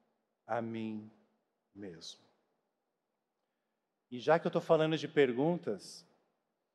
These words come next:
existe uma pergunta muito difícil de ser respondida, que mexe com as nossas emoções, mas que nos ajuda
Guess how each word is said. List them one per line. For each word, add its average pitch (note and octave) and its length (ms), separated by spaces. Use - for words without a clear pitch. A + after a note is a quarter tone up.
existe C3 280
uma F3 120
pergunta D#3 960
muito G3 720
difícil C3+ 540
de B2 100
ser B2 220
respondida, A#2 800
que - 180
mexe C#3+ 460
com - 100
as C#3 140
nossas C3 340
emoções, A#2+ 840
mas D3+ 300
que E3 140
nos D#3+ 260
ajuda B2+ 880